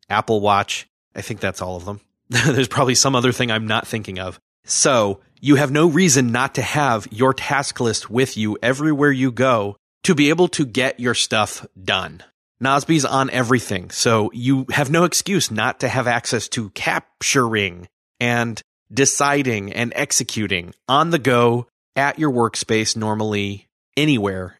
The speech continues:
anytime. You can be more productive because of Nozbe. It's what I'm using. It's in fact what I'm using to create my morning routine. Again, last episode, I offered up the option that if you want to get a copy of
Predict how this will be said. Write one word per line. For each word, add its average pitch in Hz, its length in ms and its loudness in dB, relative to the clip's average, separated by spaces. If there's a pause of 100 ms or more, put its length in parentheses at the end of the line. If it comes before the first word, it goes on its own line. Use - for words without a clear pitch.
(100)
anytime. 101 680 -2 (220)
You 113 80 -6
can 113 120 -6
be 135 140 4
more 127 180 2
productive 95 560 -6
because 143 380 -2
of 113 80 -4
Nozbe. 92 600 -6 (280)
It's 147 160 0
what 147 160 4
I'm 120 300 2
using. 107 480 -2 (360)
It's 131 200 0
in 131 100 0
fact 123 320 -2
what 120 100 2
I'm 117 120 0
using 110 360 -4
to 110 480 -4 (300)
create 117 460 0
my 110 160 -2
morning 113 360 -2
routine. 113 600 -4 (320)
Again, 139 280 2
last 143 260 0
episode, 120 340 0
I 110 80 0
offered 117 340 2
up 113 120 -4
the 101 100 0
option 101 300 -2
that 87 100 -8
if 95 140 -4
you 120 120 2
want 107 380 0 (140)
to 95 640 -6 (160)
get 107 400 -2
a 107 80 -4
copy 101 500 -2
of 98 320 -6